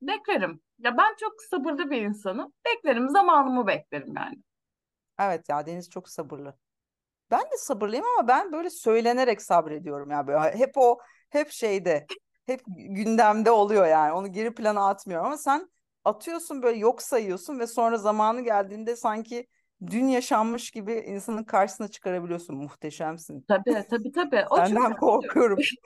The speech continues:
Speaker 1: <laughs> Yok canım, ben çok tatlı bir insanım. Lütfen, neden böyle söylüyorsun?
Speaker 2: <laughs> Abi işte bak, korku filmi, korku filmi bakıyor. İğrenç ya.
Speaker 1: <laughs>
Speaker 2: Korkunç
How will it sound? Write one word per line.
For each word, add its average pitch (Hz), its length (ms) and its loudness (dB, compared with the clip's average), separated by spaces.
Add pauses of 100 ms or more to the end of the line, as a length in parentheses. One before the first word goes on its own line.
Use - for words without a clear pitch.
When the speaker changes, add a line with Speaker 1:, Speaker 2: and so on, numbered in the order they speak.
(160)
Speaker 1:
<laughs> - 400 -2
Yok 427 260 2
canım, 277 280 4
ben 320 200 6
çok 381 200 -2
tatlı 330 340 0
bir 320 80 -4
insanım. 226 440 -2
Lütfen, 262 400 -2
neden 240 300 -2
böyle 302 240 -8
söylüyorsun? 247 760 -2 (140)
Speaker 2:
<laughs> - 300 0
Abi 440 300 2
işte - 200 -8
bak, 339 200 -2
korku 339 300 0
filmi, 339 240 -6
korku 262 300 0
filmi 311 200 -8
bakıyor. 208 340 -4
İğrenç 247 480 -2
ya. - 260 -2
Speaker 1:
<laughs> - 760 -6
Speaker 2:
Korkunç 403 560 0